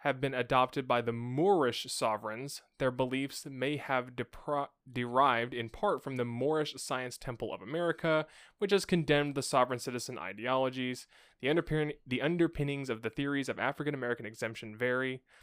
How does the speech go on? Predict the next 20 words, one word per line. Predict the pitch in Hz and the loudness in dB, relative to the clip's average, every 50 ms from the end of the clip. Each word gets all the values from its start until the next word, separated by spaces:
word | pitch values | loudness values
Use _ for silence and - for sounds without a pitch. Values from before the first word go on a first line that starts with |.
| - - - | -20 -12 -8
The | - 113 | -6 -6
Washita | 107 107 101 101 - - 127 - - - 113 110 117 143 156 151 - - | -4 -4 -4 -4 -4 -6 -8 -8 -6 -4 -2 0 0 0 -2 -4 -8 -10
Nation | 139 120 113 113 - - 123 123 139 156 151 147 - - | -6 -4 -4 -4 -4 -6 -6 -6 -6 -8 -10 -12 -10 -4
claims, | - 131 123 127 135 143 143 - - - - _ 151 135 - - - - | -2 -2 0 0 -2 -4 -6 -8 -10 -12 -16 _ -14 -14 -14 -14 -14 -16
<laughs> | - - - _ 127 120 82 78 | -18 -18 -16 _ -12 -10 -8 -8
and | 123 127 127 107 - | -8 -8 -10 -10 -10
I, | 131 139 - - 131 | -8 -6 -2 0 0
I | |
have | 123 139 135 | 0 0 -2
to | 120 | -4
stop | - - - 117 110 110 113 120 | -4 -2 0 2 2 2 0 -2
and | 120 117 | -6 -4
point | - 131 117 113 | -2 0 0 2
out, | 110 110 107 - - - - - - - - | 2 0 -2 -4 -6 -12 -20 -20 -18 -2 4
Washita | 135 175 180 - 180 156 - 151 139 131 | 6 6 6 6 4 4 4 6 6 6
in | 127 | 6
this | 131 123 - - | 4 2 0 0
case | - 123 113 110 - | 0 0 0 0 -2
is | 117 - | -4 -2
spelled | - - - 127 117 110 113 113 | 2 4 6 6 6 6 4 0